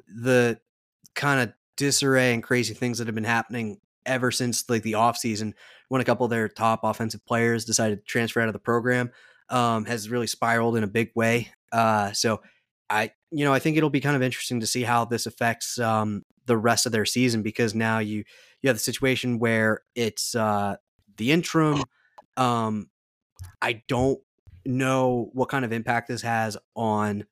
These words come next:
like, transferability for players. I think,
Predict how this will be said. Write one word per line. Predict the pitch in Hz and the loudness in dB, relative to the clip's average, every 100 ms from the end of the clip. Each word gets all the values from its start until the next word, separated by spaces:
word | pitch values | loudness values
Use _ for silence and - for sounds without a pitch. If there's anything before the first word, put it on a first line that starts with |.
| _ _ _ _ _ _ _ | _ _ _ _ _ _ _
like, | 127 113 - _ _ - | -2 -2 -2 _ _ -2
transferability | 135 123 - 127 98 107 113 123 143 143 - | 0 0 0 -2 -2 0 2 2 2 0 -4
for | 127 | -8
players. | 117 110 113 123 135 | -4 -2 0 2 4
I | 123 | 2
think, | - 131 117 | 0 -2 -2